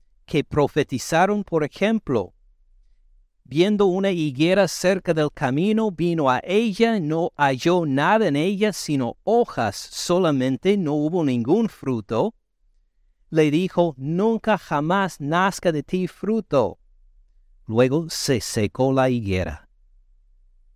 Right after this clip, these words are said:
No hubo fruto, fue cortado,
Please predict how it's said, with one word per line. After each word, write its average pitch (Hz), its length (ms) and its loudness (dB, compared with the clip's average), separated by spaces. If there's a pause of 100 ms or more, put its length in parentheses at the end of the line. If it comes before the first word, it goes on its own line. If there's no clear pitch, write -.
No 110 140 0
hubo 110 260 0
fruto, 233 640 -2 (1120)
fue 110 160 -2
cortado, 147 960 0